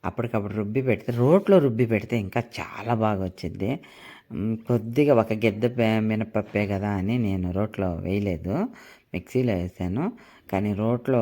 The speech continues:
రుబ్బితే చాలా బాగుంటది, ఇంకా టేస్ట్గా బాగా ఇంతలా ఉబ్బి నీట్‌గా స్పాంజ్ లాగా బాగా వస్తుందన్నమాట.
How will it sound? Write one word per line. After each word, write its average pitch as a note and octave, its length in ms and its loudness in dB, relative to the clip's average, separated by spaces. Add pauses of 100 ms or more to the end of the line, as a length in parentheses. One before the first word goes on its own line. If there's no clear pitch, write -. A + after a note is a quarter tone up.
(140)
రుబ్బితే G2+ 480 -2 (420)
చాలా F#2 300 -2
బాగుంటది, F#2+ 680 -4 (100)
ఇంకా F#2+ 260 -8
టేస్ట్గా F#2 640 -6 (480)
బాగా G2 280 -2
ఇంతలా G2 340 -4 (220)
ఉబ్బి G#2+ 500 -4
నీట్‌గా G#2 540 -4
స్పాంజ్ G#2 640 -4
లాగా G2+ 300 -6 (500)
బాగా G#2 280 -4
వస్తుందన్నమాట. F2+ 720 -8